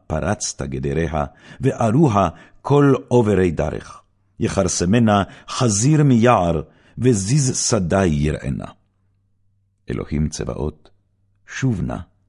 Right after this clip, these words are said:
הבט משמים וראה, ופקוד גפן זאת. וחנה אשר נטעה ימינך, ועל בן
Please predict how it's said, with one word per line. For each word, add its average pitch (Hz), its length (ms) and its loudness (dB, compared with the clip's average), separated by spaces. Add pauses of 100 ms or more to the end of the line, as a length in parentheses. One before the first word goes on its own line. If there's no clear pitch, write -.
(260)
הבט 143 440 0
משמים 104 640 2
וראה, 80 400 0 (480)
ופקוד - 580 -6 (380)
גפן 69 440 -4
זאת. - 360 -12 (640)
וחנה 82 840 -4 (100)
אשר 85 260 -4
נטעה 71 640 -4
ימינך, 78 560 0 (540)
ועל 92 340 -2
בן 78 400 0